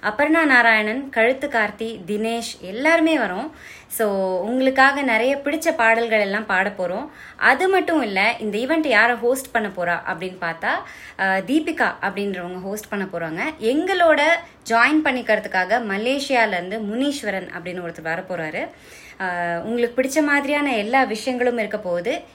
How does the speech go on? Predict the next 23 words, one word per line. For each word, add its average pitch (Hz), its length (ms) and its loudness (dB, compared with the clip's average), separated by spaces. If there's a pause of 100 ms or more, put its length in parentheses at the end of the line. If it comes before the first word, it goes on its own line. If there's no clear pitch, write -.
(140)
இது 339 260 2
மட்டும் 262 320 2
இல்ல, 190 360 -2 (400)
பாட்டும் 330 500 0
கேட்பீங்க, 247 460 0 (160)
அதோட 196 300 -2
சேர்ந்து 208 440 -6
சிரிக்கணும் 220 360 -6
இல்லையா? 180 360 -2 (300)
அதுக்காக 269 680 2
கே 294 240 2
பி 320 160 0
ஒய்ல 262 160 2
இருந்து 196 460 -2
உங்களுக்கு 202 320 -6
எல்லாருக்குமே 226 420 -2
பிடிச்ச 254 640 -4 (220)
பாலா 247 480 0
and 196 200 -6
விக்கி 202 240 -8
சிவா 175 320 -10 (120)
இவங்களும் 202 340 -4
வரப்போறாங்க. 180 560 -6